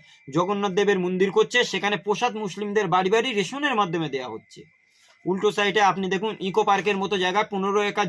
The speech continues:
জমি দিয়ে সেখানে দুর্গা অঙ্গন তৈরি করতে ব্যস্ত। এই রাজ্য সরকার উত্তরবঙ্গের মতো জায়গায় শিলিগুড়িতে কেবলমাত্র হিন্দুদের জন্য পঁচাত্তর একর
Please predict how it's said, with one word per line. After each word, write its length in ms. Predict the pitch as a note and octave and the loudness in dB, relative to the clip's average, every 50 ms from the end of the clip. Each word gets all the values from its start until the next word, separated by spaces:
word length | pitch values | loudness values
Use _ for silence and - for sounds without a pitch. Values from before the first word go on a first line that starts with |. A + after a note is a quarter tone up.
| D3 | 0
জমি 240 | F3 F#3 F#3+ G3 G#3 F#3+ | 0 0 0 0 -2 -2
দিয়ে 180 | A3 C4 C#4+ D4 D4 - _ - - _ | -2 -2 -2 -4 -6 -10 _ -20 -20 _
সেখানে 300 | - - A#3 A#3+ B3+ B3 A#3+ | -4 -4 0 0 2 0 2
দুর্গা 280 | G3 A#3 A3+ G#3 G#3+ G#3+ | 2 0 2 4 4 4
অঙ্গন 240 | G3+ G3 F#3+ G3 F3+ D#3 | 4 2 0 0 0 0
তৈরি 220 | F3+ E3 D3+ D3+ | 0 2 2 2
করতে 260 | D3 C#3+ C3 - C#3+ C3+ | 0 -2 -6 -6 -8 -8
ব্যস্ত। 300 | C3 B2 - - - - E2+ E2+ - _ _ _ _ _ _ _ - - - - - - - _ _ | -8 -8 -10 -12 -18 -20 -20 -20 -20 _ _ _ _ _ _ _ -20 -20 -20 -20 -20 -20 -20 _ _
এই 180 | C#3+ F3 A3 C4 | 2 4 4 4
রাজ্য 260 | A#3+ A#3 A3+ G#3+ G3 A#3 | 4 2 2 2 0 -2
সরকার 380 | - A3 A3 G3+ G3+ A3+ A3+ A3+ A3+ A#3 - _ _ _ _ _ | 0 0 0 2 4 4 4 4 2 -4 -14 _ _ _ _ _
উত্তরবঙ্গের 680 | E3 G#3 - - - C#4 B3+ B3 B3 A#3+ A#3 A#3 A3 G#3 | -6 -6 -6 -4 -2 -2 2 2 2 2 2 2 2 2
মতো 120 | G#3+ F#3+ G#3+ | 0 0 0
জায়গায় 360 | F#3 F#3+ F#3 F3+ G3+ G#3+ G#3 - | 2 2 2 2 2 0 0 -2
শিলিগুড়িতে 540 | - D#3+ E3 D#3+ D#3 E3+ E3 E3 E3 A3 B3 B3 A#3+ - - | 0 2 2 2 4 2 0 2 2 4 4 4 0 -2 -4
কেবলমাত্র 480 | F#3+ F#3 F#3+ G3 G3 G3+ G3 - A3 G#3+ F3+ D3+ D#3 | 0 0 2 2 2 -2 -2 0 0 0 2 2 0
হিন্দুদের 420 | A3 C4 C4+ B3+ C4 A3 B3 F#3 D#3 | -2 -2 -2 -2 0 2 2 2 4
জন্য 220 | G3+ G3+ G#3 A#3 C4+ C#4+ D4 D4 - _ _ | 2 2 2 2 2 0 0 -2 -6 _ _
পঁচাত্তর 640 | G3+ B3 A#3+ - C#4 C4 C4 - _ _ C4 B3 A3 F#3 - F#3+ G3+ | -8 -8 -2 0 0 0 0 -2 _ _ 0 0 0 2 2 0 0
একর 300 | G3+ - A3 G3 E3 | 2 4 4 4 4